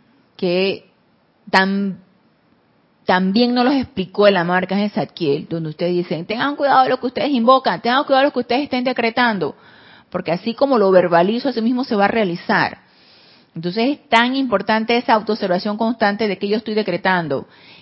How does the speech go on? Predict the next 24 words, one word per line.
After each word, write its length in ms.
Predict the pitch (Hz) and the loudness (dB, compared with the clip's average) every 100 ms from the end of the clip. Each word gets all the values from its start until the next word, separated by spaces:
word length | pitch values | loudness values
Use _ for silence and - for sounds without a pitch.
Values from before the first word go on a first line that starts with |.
| - | -4
Ya 260 | 196 214 240 | 2 4 4
el, 200 | 247 - | 2 -2
el 160 | 214 214 | 0 0
poner 280 | 196 202 254 | 0 2 2
la 120 | 277 | 4
palabra 420 | 208 220 226 220 | 6 6 4 2
no 440 | 214 240 269 277 - | 2 4 4 4 2
adelante 800 | 214 190 208 202 190 196 - 240 | 0 2 2 0 0 -4 -4 -2
es 60 | |
un 160 | 226 208 | -2 -2
decreto 360 | 196 196 214 | -2 -2 0
destructivo 760 | 180 180 165 160 - 185 190 190 | -2 -2 -6 -10 -4 0 0 0
para 240 | 143 135 | 0 0
mí. 400 | 147 202 196 131 - - _ 175 | -2 -2 -4 -6 -12 -20 _ -6
No 280 | 175 175 | -4 -2
puedo, 580 | 185 185 165 170 170 180 - _ _ - | 2 4 6 4 0 -4 -12 _ _ -8
no 160 | 165 | -8
tengo, 680 | - 185 175 165 151 156 175 _ _ _ - | -4 -4 -2 -2 0 -2 -4 _ _ _ -10
no 220 | 165 160 - | -6 -6 -6
quiero, 540 | 202 175 147 151 175 _ _ _ - _ - | 0 2 2 -2 -6 _ _ _ -20 _ -12
no 260 | 180 170 160 | -6 -4 -4
me 140 | 151 - - | -6 -6 -2
sale, 500 | 196 160 160 170 - _ _ _ _ _ | 0 0 -2 -6 -10 _ _ _ _ _
no, 720 | 170 170 170 170 170 170 170 | -8 -6 -4 -2 -2 -2 -2